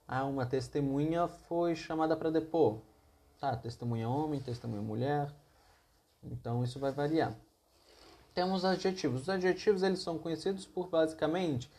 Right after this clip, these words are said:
classificar, ser aquilo que falamos sobre algo. É, aí, de novo, aquele conceito lá de, de predicado, né?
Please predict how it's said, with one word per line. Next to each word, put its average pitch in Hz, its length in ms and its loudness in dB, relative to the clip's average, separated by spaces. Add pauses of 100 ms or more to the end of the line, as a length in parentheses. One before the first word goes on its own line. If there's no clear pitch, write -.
(260)
classificar, 175 720 0
ser 170 200 0
aquilo 190 360 0
que 185 140 -4
falamos 175 520 2
sobre 127 280 2
algo. 113 460 2 (500)
É, 104 480 -4
aí, 113 320 2
de 147 140 0
novo, 147 200 2
aquele 117 320 2
conceito 120 760 -4
lá 120 280 2
de, 110 800 -2 (1800)
de 107 1080 0
predicado, 120 680 0
né? 107 180 -4